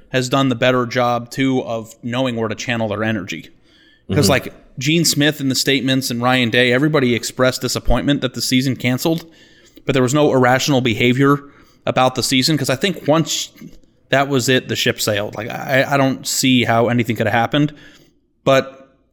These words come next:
Speaker 1: Ryan Day got almost emotional on that call on Wednesday, thinking about how good his football team is. And you can bet your ass that that guy wants that team on a field. And the only way that Ohio State now is gonna get that team on the field is to have a season that starts in January.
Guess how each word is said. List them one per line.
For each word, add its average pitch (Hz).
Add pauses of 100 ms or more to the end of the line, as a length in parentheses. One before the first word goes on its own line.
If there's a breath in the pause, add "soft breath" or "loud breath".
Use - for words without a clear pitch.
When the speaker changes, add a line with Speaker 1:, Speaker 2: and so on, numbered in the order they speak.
(600)
Speaker 1:
Ryan 139
Day 135
got 127
almost 123
emotional 123
on 123
that 117
call 127
on 135
Wednesday, 139
thinking 135
about 123
how 123
good 120
his 117
football 147
team 160
is. 165 (540 soft breath)
And 123 (140)
you 147
can 127
bet 131
your 117
ass 127
that 127
that 127
guy 127
wants 127
that 127
team 131
on 123
a 117
field. 151 (400 loud breath)
And 127
the 135
only 147
way 139
that 135
Ohio 123
State 135
now 127
is 123
gonna 117
get 131
that 120
team 120
on 110
the 107
field 123
is 113
to 113
have 127
a 120
season 127
that 113
starts 120
in 127
January. 135